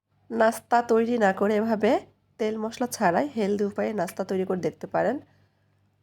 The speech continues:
চাইলে বাচ্চাদের টিফিনেও দিতে পারেন, সবাই কিন্তু অনেক পছন্দ করবে। আমি নাস্তাটা বেক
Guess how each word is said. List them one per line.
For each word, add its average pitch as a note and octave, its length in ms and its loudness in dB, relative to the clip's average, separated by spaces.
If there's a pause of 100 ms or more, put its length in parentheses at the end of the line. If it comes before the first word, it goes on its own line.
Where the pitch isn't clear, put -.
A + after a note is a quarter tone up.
(880)
চাইলে B3 320 2 (200)
বাচ্চাদের A3+ 420 -2
টিফিনেও G#3+ 360 -2
দিতে F3 220 -2
পারেন, E3+ 260 -4 (760)
সবাই C4 320 4
কিন্তু B3 340 2 (720)
অনেক B3 300 2
পছন্দ A3 380 -4
করবে। E3+ 380 2 (1200)
আমি A#3+ 220 2
নাস্তাটা A3 500 0 (1300)
বেক A#3 220 4